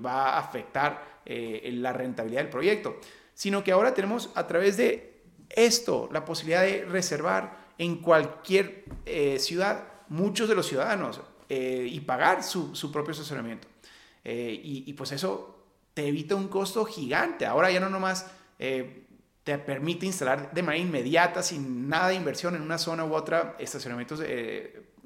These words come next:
pues, cobrados, sino que con algunos kioscos estratégicos para que aquellos ciudadanos que no tienen teléfono o que se les acabó la batería o que se les acabó el internet, este, que de, de todos modos queremos darles acceso a estos espacios,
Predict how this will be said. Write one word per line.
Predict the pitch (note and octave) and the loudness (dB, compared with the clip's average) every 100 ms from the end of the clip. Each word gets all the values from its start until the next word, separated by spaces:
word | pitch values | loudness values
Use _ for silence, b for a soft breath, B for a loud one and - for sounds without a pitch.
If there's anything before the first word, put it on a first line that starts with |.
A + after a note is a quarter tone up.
| A2+ - | -20 -14
pues, | - A#2+ - - - - - - - | -10 -10 -12 -20 -20 -20 -20 -20 -8
cobrados, | B2+ C#3+ F#3 D3 C#3 C#3 B B B | 0 6 6 6 2 -4 B B B
sino | - F3 F3 | -6 -2 0
que | E3 D#3 D#3 - | 2 0 -2 -6
con | E3 D#3+ D#3 D#3 | -4 -4 -6 -4
algunos | D3 D3+ F#3 G#3+ G#3+ | -2 0 0 0 -2
kioscos | - G#3 G3+ G3 F#3+ F#3 | 0 2 2 0 -2 -2
estratégicos | F#3 G3 F#3 F#3+ - - F3 | -2 -4 -4 -4 -4 -8 -4
para | - C3+ - | 0 0 -2
que | A#2 - - | -10 -12 -8
aquellos | G#2+ - C#3 D#3+ | -8 -6 -4 -2
ciudadanos | D#3 D#3+ D#3 D#3 | -2 -2 -2 -4
que | - | -6
no | A#2 A#2+ | -8 -6
tienen | C#3 D3+ D3 | -6 -6 -4
teléfono | C3+ C#3 D3 D3 | -2 -2 -2 -6
o | |
que | - | -6
se | - | -10
les | - | -14
acabó | - G2 G#2 | -10 -6 -2
la | A#2+ C#3 | -2 0
batería | C#3 C#3+ D#3 D#3+ D3+ | 0 -2 -4 -2 -2
o | |
que | A2+ | -2
se | G2 | -10
les | G2+ | -14
acabó | - - G#2 | -12 -8 -6
el | |
internet, | C3 D3 F3 E3 - B B B _ | -4 -4 -4 -6 -8 B B B _
este, | - A2 - A2+ | -10 -10 -8 -10
que | - G#2+ A2 | -8 -8 -8
de, | A2 | -8
de | G#2+ B2+ | -8 -8
todos | - C#3 | -4 -2
modos | D3 E3 D#3 - - | -2 -2 -4 -10 -14
queremos | - A#2+ C3+ | -4 -4 -2
darles | D3+ D#3 D3+ | -2 -2 -4
acceso | C#3+ C3+ D#3 D3+ | -6 -6 -2 -2
a | |
estos | B2+ E3 | -2 -6
espacios, | F3+ F#3+ E3+ F3 | -2 0 0 -2